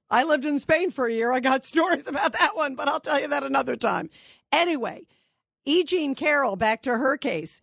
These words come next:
Here she is going forward and talking about why she's filing the suit again, going back to the middle of the nineteen nineties. Now,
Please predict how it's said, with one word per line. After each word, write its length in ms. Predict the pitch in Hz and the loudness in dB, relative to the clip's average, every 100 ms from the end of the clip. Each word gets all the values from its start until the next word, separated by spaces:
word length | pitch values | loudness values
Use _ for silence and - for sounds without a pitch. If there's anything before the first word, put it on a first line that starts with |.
| _ | _
Here 280 | 208 277 349 | 0 2 2
she 240 | - 320 | 2 2
is 140 | 240 208 | 2 2
going 320 | 247 233 240 | 2 2 0
forward 500 | - 185 160 160 180 - - _ _ | 2 0 2 0 -2 -8 -20 _ _
and 320 | 254 240 240 | 0 2 -2
talking 540 | - 285 311 320 262 | 2 2 4 -2 0
about 320 | 240 226 214 233 | 2 2 2 2
why 240 | 233 240 | 0 0
she's 240 | - 254 | -2 -4
filing 400 | - 220 226 233 | 0 2 2 0
the 80 | 233 | -2
suit 200 | - 330 | 0 -2
again, 380 | 269 226 208 208 - _ _ | 0 0 0 -2 -8 _ _
going 360 | 226 254 349 330 | 4 4 4 2
back 320 | 277 277 - - - | 2 2 -4 -16 -2
to 120 | 240 | 0
the 140 | 214 | 2
middle 500 | 208 214 247 277 294 - | 2 2 2 2 0 0
of 120 | 220 | 2
the 80 | 226 | 2
nineteen 640 | 220 220 233 262 226 220 - | 2 2 2 2 2 0 0
nineties. 720 | 208 196 196 175 147 - - _ _ _ _ | 2 4 2 2 -2 -8 -12 _ _ _ _
Now, 360 | 233 240 180 | 4 4 0